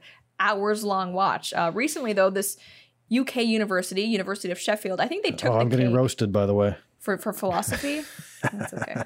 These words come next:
Speaker 1: That's okay.
Speaker 2: Listen, it's, it's, uh,
Speaker 1: It's interesting. I can
Speaker 2: well,
Speaker 1: get
Speaker 2: it's not
Speaker 1: that.
Speaker 2: just interesting, but I think it's fundamental to, uh, making sense of, of the world.
Speaker 1: Mm-hmm.
Speaker 2: Uh,
Speaker 1: I
Speaker 2: I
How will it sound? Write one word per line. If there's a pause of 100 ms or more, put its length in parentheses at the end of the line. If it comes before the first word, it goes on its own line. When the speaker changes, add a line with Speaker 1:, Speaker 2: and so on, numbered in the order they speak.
Speaker 1:
That's
okay. (560)
Speaker 2:
Listen,
it's,
it's,
uh,
Speaker 1:
It's
interesting.
I
can
Speaker 2:
well,
Speaker 1:
get
Speaker 2:
it's
not
Speaker 1:
that.
Speaker 2:
just
interesting,
but
I
think
it's
fundamental
to,
uh,
making
sense
of,
of
the
world. (240)
Speaker 1:
Mm-hmm.
Speaker 2:
Uh, (180)
Speaker 1:
I
Speaker 2:
I